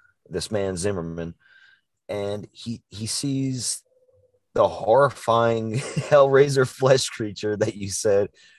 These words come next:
again, just blood splattered with tentacle limbs, just writhing around, around in that bed. And I'm like, "God damn, this is getting cosmic now. It's gonna get cosmic now." Okay, movie. Okay.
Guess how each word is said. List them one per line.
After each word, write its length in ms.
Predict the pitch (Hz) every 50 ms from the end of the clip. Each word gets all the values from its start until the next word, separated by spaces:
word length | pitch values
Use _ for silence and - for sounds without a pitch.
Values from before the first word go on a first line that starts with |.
| _ _ _ _ _ -
again, 360 | 110 107 139 - 123 120 110
just 300 | 85 98 90 76 69 -
blood 420 | - 104 98 104 104 107 104 101 -
splattered 600 | - - - 104 98 98 95 95 92 90 85 - _ _ _ _ _ _ -
with 200 | - 98 85 - _ _ _ -
tentacle 600 | - - 120 120 110 - 127 107 - 110 104 98 98
limbs, 580 | 104 107 107 104 101 101 98 95 90 80 - - _ _ _ _ _ _ -
just 220 | 95 95 - - - _ _ _
writhing 960 | - 87 87 85 95 92 - - - 69 69 98 107 113 117 120 113 110 113 107
around, 420 | 104 101 104 104 107 104 104 - _ -
around 420 | - 101 98 98 98 101 104 107
in 80 | 101 95
that 240 | 95 85 67 64 -
bed. 320 | - 101 104 104 101 98
And 140 | 95 92 92
I'm 120 | 92 95
like, 260 | 92 90 85 82 76 - _ _ _ -
"God 680 | 127 120 117 107 101 98 92 87 82 76 67 71 -
damn, 480 | - 110 101 101 98 95 92 90 90
this 180 | 90 95 - -
is 120 | 107 87
getting 240 | 78 107 92 80 80
cosmic 520 | - - 95 90 87 87 85 82 87 76 73
now. 380 | 80 80 76 76 76 76 73 _ _ _ _ _ _ _ -
It's 180 | - 101 -
gonna 160 | - 127 117 110
get 200 | 104 101 - -
cosmic 460 | - 104 98 98 107 107 120 113 101
now." 400 | 127 123 120 120 123 127 120 - _ _ _ _ _ _ _ _ -
Okay, 300 | 117 113 - 131 110 95
movie. 500 | 90 87 87 87 82 92 95 98 98 95 _ _ _ -
Okay. 420 | - 123 123 - 127 104 104 101